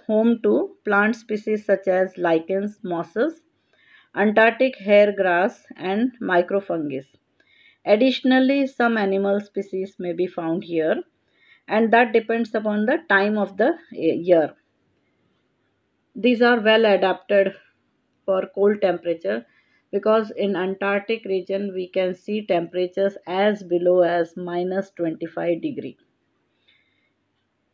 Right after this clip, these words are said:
These animal species include penguins, whales, squid, albatross, seals,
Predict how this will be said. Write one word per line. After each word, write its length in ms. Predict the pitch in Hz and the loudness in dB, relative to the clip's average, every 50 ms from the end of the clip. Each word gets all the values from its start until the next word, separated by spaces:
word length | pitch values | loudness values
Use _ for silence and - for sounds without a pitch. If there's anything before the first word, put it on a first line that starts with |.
| _ _ - | _ _ 0
These 260 | 202 247 262 247 254 | 2 2 4 4 4
animal 380 | 233 220 214 220 220 226 226 | 4 2 2 0 0 0 -2
species 480 | 226 226 - 233 214 214 226 226 214 220 | -2 -2 -4 -8 -6 -4 -2 -4 -2 0
include 520 | 220 202 202 196 - - 196 214 277 294 - - - _ _ - | 2 2 2 0 -2 0 0 0 0 0 -4 -10 -20 _ _ -8
penguins, 600 | - 185 185 185 185 190 202 220 254 320 - _ _ _ _ _ _ _ _ _ _ - | -6 -4 -4 -4 -4 -4 -4 -4 -4 -4 -6 _ _ _ _ _ _ _ _ _ _ -8
whales, 480 | 165 180 190 190 196 202 208 226 220 - _ _ _ _ _ _ _ _ | 0 2 4 4 6 6 4 2 0 -4 _ _ _ _ _ _ _ _
squid, 500 | _ _ _ - 214 214 214 214 208 - | _ _ _ -2 2 2 2 2 -2 -6
albatross, 840 | - 180 180 180 170 185 180 180 - 190 196 202 208 208 208 - _ _ _ _ _ _ _ _ _ _ | -4 -2 -2 0 2 0 0 0 0 2 2 2 2 2 -2 -6 _ _ _ _ _ _ _ _ _ _
seals, 540 | _ _ - 208 214 208 208 214 220 220 | _ _ -6 -2 -2 0 0 0 -2 -4